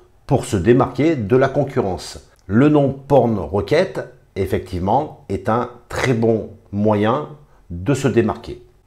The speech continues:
Et cela a marché, car le prix du token s'est envolé et les investisseurs ont répondu présent. Et ensuite, c'est comme dans toutes les entreprises. On lance un projet, on fixe des objectifs, on fait des bilans,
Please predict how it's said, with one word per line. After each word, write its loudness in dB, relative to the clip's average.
Et 2
cela 6
a 8
marché, -2
car 0
le 4
prix 4
du 2
token 4
s'est 0
envolé 4
et 2
les 4
investisseurs 0
ont 0
répondu -2
présent. -2
Et 6
ensuite, 2
c'est 2
comme 4
dans 2
toutes -4
les 2
entreprises. -6
On -4
lance -2
un -2
projet, 2
on -2
fixe -10
des -2
objectifs, -2
on 0
fait 0
des 2
bilans, -2